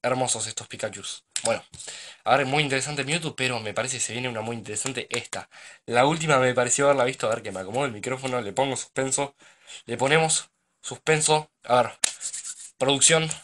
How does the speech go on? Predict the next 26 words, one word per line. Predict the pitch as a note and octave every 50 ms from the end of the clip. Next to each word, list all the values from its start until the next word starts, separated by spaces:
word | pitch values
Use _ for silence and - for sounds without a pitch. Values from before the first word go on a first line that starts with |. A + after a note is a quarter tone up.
| - -
vamos, | B2 C3 C3 A#2+ G#2+ - - - - - _ - - - _ _ _ _ _
vamos | C3+ C3+ C3 B2 A2+ B2
a | B2+ A#2+ A2
ver. | - - - _ _ - - - - _ _ _ _
Tres, | - D3 C#3 A#2+ - - - - - - - _ _ _ _ _ _ _ _ _ _ - -
dos, | - A#2 B2 D3+ C#3+ - - - - - - - - - _ _ _ _ - - - - _ _ _ _
uno. | - E3+ F3+ F3+ F#3 F#3 G3 G3 - - - _ _ - - - - - _ _ _ _ _ _ _ _
Tyrants. | - B2+ A#2 G#2+ G2 F#2 - - - - - - - - - -
Bueno, | C#3+ D#3+ G3+ A3 G#3+ G#3 G#3+ G#3+ G#3
bueno, | G#3 A3+ A#3 A#3+ A#3+ A3+ A3 A3+ A3+
sí, | - C4+ B3+ G#3 F3+
sí, | - - A3 G#3+
sí, | G#3 - G#3 G3
me, | F#3 F#3 F#3 F#3 F#3 F#3 F3+ F#3 F3+ C#3+ - - - - - - - _ _ -
Pokémon | B2+ C#3 D#3+ E3 C#3+
legendario, | B2+ - B2+ C#3 D3+ D#3 D#3 - -
lo | B2+ C3 C3 C3+ C#3 C3+ -
sé, | - F#3 F#3 F3
lo | E3+ E3
sé, | - - F#3+ D#3+ -
sé | - - - A3+ A3
que | G#3
es | F#3 -
un | D3 C#3+
buen | C#3+ D#3+ D#3
Pokémon, | C#3+ D3 D3+ D#3 E3 F3 F3 E3+